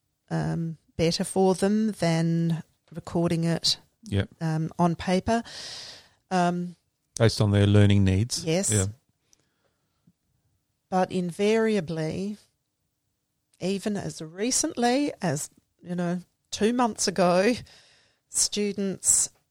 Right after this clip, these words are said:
Speaker 1: in a, um, class that's, you know, just working with, um, you know, who have all ac-, have access to Chromebooks, loved the idea of having a physical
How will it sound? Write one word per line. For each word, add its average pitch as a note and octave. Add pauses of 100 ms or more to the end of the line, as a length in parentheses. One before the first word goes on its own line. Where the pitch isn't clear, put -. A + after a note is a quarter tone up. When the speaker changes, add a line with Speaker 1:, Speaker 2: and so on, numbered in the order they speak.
(140)
Speaker 1:
in F3+
a, D#3+ (260)
um, E3+ (140)
class F#3+
that's, -
you F3+
know, F3 (580)
just G3
working F#3+
with, F3+ (280)
um, D#3+ (280)
you F3+
know, E3
who F3
have D#3+ (160)
all F#3
ac-, -
have F3
access E3+
to E3
Chromebooks, A3+ (800)
loved F#3+
the F#3+
idea E3 (100)
of E3
having D#3+
a D3+
physical G3